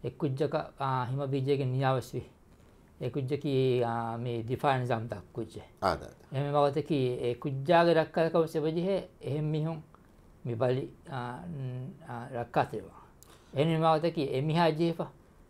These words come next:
Speaker 2: ෆාන බසන් දෙස
Speaker 1: ආ,
Speaker 2: එක
Speaker 1: ෆාන
Speaker 2: එක.
Speaker 1: බසන් එක එක.
Speaker 2: එතකොට
Speaker 1: ඒ, ඒ, එහෙම
Speaker 2: ඩොක්ටර් ආ.
Speaker 1: ෆිතුරුම්ගේ බෝ-, වා ෆොර්ස් වර බොඩු.
Speaker 2: ආ, දා.
Speaker 1: එහෙම අගතුන් ක-, ආ, මේ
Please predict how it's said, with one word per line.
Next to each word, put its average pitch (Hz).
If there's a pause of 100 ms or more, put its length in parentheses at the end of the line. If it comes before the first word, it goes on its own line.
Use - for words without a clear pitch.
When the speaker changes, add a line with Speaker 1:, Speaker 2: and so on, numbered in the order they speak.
(320)
Speaker 2:
ෆාන 120
බසන් 135
දෙස 131
Speaker 1:
ආ, 139
Speaker 2:
එක 110
Speaker 1:
ෆාන 143
Speaker 2:
එක. 120
Speaker 1:
බසන් 147
එක 139
එක. 147
Speaker 2:
එතකොට 135
Speaker 1:
ඒ, 139
ඒ, 143
එහෙම 131
Speaker 2:
ඩොක්ටර් 151
ආ. -
Speaker 1:
ෆිතුරුම්ගේ 160
බෝ-, 147
වා 139
ෆොර්ස් 135
වර 131
බොඩු. 117 (220)
Speaker 2:
ආ, 95
දා. -
Speaker 1:
එහෙම 143
අගතුන් 143
ක-, -
ආ, 131
මේ 123